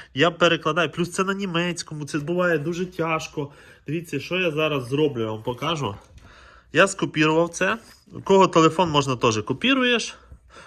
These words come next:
Виходиш, заходимо в чат Джі Пі Ті або в інший розумний, ну, іскусний інтелект.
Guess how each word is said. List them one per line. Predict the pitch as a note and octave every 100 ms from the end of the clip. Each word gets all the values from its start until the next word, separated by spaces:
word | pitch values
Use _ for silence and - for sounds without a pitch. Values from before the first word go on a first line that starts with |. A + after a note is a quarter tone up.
| -
Виходиш, | C3+ G#3 - F#3+ F#3+ F#3+ A3+ - - _ -
заходимо | B2 E3+ F3 F3 F3 D#3 C#3+ C3+
в | A#2+
чат | - E3 D3+
Джі | C3+
Пі | B2 B2+
Ті | A#2 C3 C#3+ D3 _ _ -
або | - C3+ C#3+
в |
інший | D#3+ D3 - C3 A#2 - - - - -
розумний, | B2+ C3 B2 D3+ C#3 C3 B2 A2+ G#2+ -
ну, | C#3+ A2
іскусний | A#2+ - C3+ C#3 B2+
інтелект. | A#2 B2 B2+ D3+ -